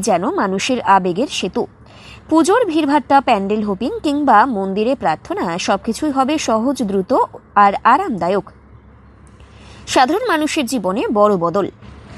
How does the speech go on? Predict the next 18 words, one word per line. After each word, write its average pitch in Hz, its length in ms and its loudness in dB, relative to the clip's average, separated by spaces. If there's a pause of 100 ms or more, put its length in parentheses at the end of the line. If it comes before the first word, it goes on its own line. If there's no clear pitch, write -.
(140)
গ্রিন 339 240 2 (120)
লাইনে 202 260 2 (120)
শিয়ালদহ 233 380 0 (120)
থেকে 320 160 -4 (140)
এসপ্ল্যানেড, 196 480 -2 (240)
যেখানে 233 380 -2
একসময় 302 540 0
প্রায় 254 280 4
এক 190 80 0 (100)
ঘন্টা 208 360 -2
লেগে 233 220 -2
যেত, 175 140 -8 (460)
এখন 254 260 0
মাত্র 214 240 0 (160)
এগারো 247 220 2
মিনিটে 320 380 -4
পারি। 170 160 -2 (440)
প্রতিদিন 285 540 0